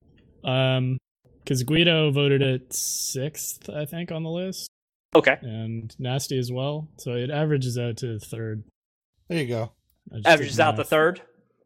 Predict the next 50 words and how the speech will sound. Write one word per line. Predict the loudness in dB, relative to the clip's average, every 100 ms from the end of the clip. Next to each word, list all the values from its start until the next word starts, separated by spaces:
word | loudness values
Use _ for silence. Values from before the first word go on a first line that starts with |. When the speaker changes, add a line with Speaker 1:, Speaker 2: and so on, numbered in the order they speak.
| -2 -2
Speaker 1:
Mm-hmm. | -6 -4 -6 -10 _ 6
Speaker 2:
Okay. | 6 6 0 _ _ _ -8
Then | -6
we'll | -4 -4 -6 -10 0
go | 2
ahead | 2
and | 0 -4
put | -2
it | 2
on | 4 2
third | 4 4 4
then. | 0 2
I'm | 2 4
fine | 2 2
with | 2
that | 0 2
too. | -2 -4 -4 _ _ -20 -20 0
Yeah, | 6 6 8
really, | 8 8 8
I | 4
think | 2 0
in | -2 -4
top | 0 0 0
three, | -4 -4
top | 0 0 0 -2
four | 0 0
is | 0
where | 0 0
it | 0
really | 0 0 2
belongs. | 2 2 2 -2 -8
So | 4 4 6
actually, | 4 0 -4
we'll | 0 0
put | 0 -2 0
it | 0
in | 0
number | 0 0
thir-, | 4 6 6 2 0
number | 2
three | 4 4 4
then. | 4 2 0 -8 _ _ -20 -20 -20 _ _ _ _ _
Not | 4 4 2
too | 0
bad. | 4 8 8 8 2 -12 -20 _
Well, | 6 8
all | 8
right, | 6 2 0
guys. | 0 0 -2 -4
Well, | -6 -6